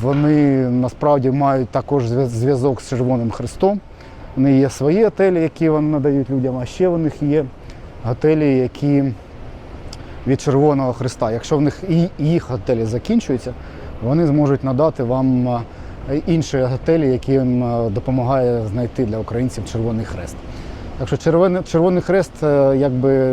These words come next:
незважаючи на те, що за-, закінчив свою співпрацю в, в аеропорту Торонто, він таки продовжує допомагати українцям. Незримо, <laughs> я би так сказав. А,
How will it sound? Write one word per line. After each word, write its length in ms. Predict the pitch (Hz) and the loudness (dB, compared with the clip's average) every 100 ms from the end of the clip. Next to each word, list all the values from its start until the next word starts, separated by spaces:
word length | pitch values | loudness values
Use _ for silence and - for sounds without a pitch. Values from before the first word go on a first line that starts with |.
| 127 | 2
незважаючи 760 | 127 131 143 139 139 151 143 | 2 4 4 2 2 2 0
на 40 | 135 | -4
те, 100 | 135 | -4
що 120 | 127 | -2
за-, 200 | 123 143 | 0 2
закінчив 460 | 123 - 147 - | 0 0 -2 -4
свою 320 | 113 - 123 120 113 - - - | -8 -4 -2 -2 -6 -12 -14 -14
співпрацю 600 | - 139 110 185 226 - 165 156 151 147 135 131 127 117 113 | -6 -4 0 0 0 0 2 4 2 2 2 0 0 0 2
в, 300 | 127 127 120 113 107 107 | 4 4 2 -2 -6 -2
в 60 | 127 | 0
аеропорту 540 | 131 131 135 123 127 131 | 2 0 -2 -2 -4 -2
Торонто, 420 | 135 180 147 127 110 | 0 0 0 -2 0
він 260 | 135 139 - - - - | 2 0 -2 -14 -14 -10
таки 220 | - - 143 | -6 -2 0
продовжує 480 | 151 143 170 143 | 2 4 4 4
допомагати 480 | 127 123 131 139 131 | 2 2 2 0 0
українцям. 520 | 123 127 123 110 - 98 - - - - - 139 | -2 0 0 -2 -4 -8 -8 -12 -14 -12 -4 2
Незримо, 580 | 165 151 170 165 139 107 | 4 6 6 6 4 -2
<laughs> 100 | 104 | -4
я 140 | 165 139 | -4 -2
би 120 | 139 | -4
так 160 | - 107 - | -4 -10 -10
сказав. 260 | 131 101 - - - 180 180 165 151 - | -8 -6 -8 -10 -10 -8 -6 -8 -8 -4
А, 720 | 156 160 165 160 156 151 151 | 2 6 6 8 6 6 4